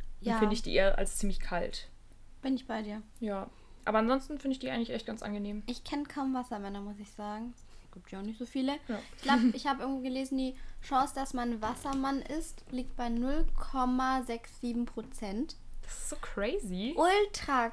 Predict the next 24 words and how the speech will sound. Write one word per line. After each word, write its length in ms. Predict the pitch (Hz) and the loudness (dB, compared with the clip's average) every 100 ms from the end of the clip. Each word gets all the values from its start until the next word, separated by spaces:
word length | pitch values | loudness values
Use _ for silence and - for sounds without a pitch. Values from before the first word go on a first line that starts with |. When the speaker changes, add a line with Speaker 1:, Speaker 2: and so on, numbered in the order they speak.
| - | -6
Speaker 1:
krass. 640 | - 226 226 403 - - - - - - - - 240 | -4 0 2 2 -2 -12 -16 -20 -20 -20 -20 -6 0
Ähm, 300 | 240 240 240 | 2 2 0
also 260 | 233 240 | 0 2
Leute, 400 | 240 226 233 233 269 254 262 - - - - - - | 4 4 4 2 0 2 0 -4 -18 -20 -20 -18 -12
Speaker 2:
Ja. 240 | 226 214 220 - - - | -8 -6 -8 -10 -14 -6
Speaker 1:
wenn 260 | 226 233 233 | 2 2 4
ihr 120 | 233 | 2
mal 400 | 233 226 196 - - - | 2 2 2 -2 -8 -4
mehr 220 | 233 226 | 0 2
Wassermänner 500 | 247 - 262 233 233 | 0 0 0 0 0
in 60 | 220 | -2
die 80 | 208 | -2
Welt 220 | 202 202 | -4 -4
setzen 340 | 208 - 220 | -8 -6 -6
wollt, 200 | 214 220 | -4 -4
dann 120 | 226 220 | -4 -6
bitte 180 | - 220 | -4 4
Speaker 2:
Dann 300 | 220 226 262 | 6 6 4
Speaker 1:
im, 60 | 285 - - 285 | 0 -8 0 6
im 40 | 277 | 8
März, 380 | 240 190 - - | 10 8 4 4
gell? 120 | 233 466 - - - - - | 6 6 0 -16 -20 -20 2
Speaker 2:
Im 120 | 285 277 | 6 12
März. 440 | 220 190 - - | 12 12 10 -4